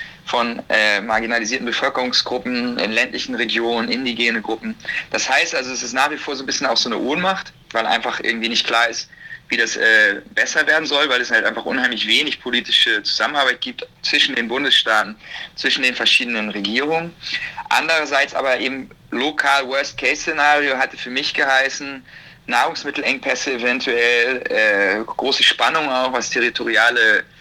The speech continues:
äh, Machtverhältnisse angeht, weil es eben vielleicht zu Problemen kommt,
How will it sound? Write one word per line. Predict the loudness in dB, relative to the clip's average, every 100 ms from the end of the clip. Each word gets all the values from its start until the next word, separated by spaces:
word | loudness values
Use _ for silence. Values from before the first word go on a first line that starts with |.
| -20 -16 -10 -6
äh, | -2
Machtverhältnisse | 0 0 0 0 0 -2 -2
angeht, | 0 2 0
weil | 0 0
es | -2
eben | -6 -4
vielleicht | -2 -2
zu | -4
Problemen | -8 -4 0 0 -2
kommt, | -2 0 0 -2 -8